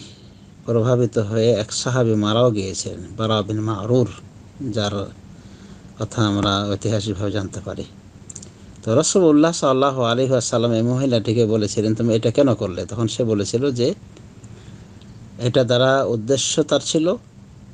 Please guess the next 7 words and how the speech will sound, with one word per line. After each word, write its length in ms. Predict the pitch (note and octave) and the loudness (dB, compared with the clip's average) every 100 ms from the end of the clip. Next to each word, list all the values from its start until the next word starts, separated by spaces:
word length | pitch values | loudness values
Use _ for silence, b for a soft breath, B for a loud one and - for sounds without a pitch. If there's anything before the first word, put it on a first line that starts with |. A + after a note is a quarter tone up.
| - - - - - - - - - - - - | -20 -20 -20 -20 -20 -20 -20 -20 -20 -20 -20 -4
রাসূলুল্লাহ 640 | B2 A#2+ C#3 A#2+ A2+ A#2+ | -2 2 4 6 4 2
সাল্লাল্লাহু 540 | A#2+ B2 G#2+ G#2+ A#2 A#2 | 0 -2 0 0 0 0
আলাইহি 340 | A2 A2 A#2 | 0 0 2
ওয়াসাল্লাম 800 | A2+ G#2 - G#2+ G#2 A2+ B2 A2+ | 0 0 -2 0 2 2 2 2
বিষয়ে 340 | G#2+ - D3+ | 0 0 2
নিশ্চিত 400 | D#3+ A2+ - F#2+ | 2 2 -2 -8
হওয়া। 260 | - F2+ | -6 -6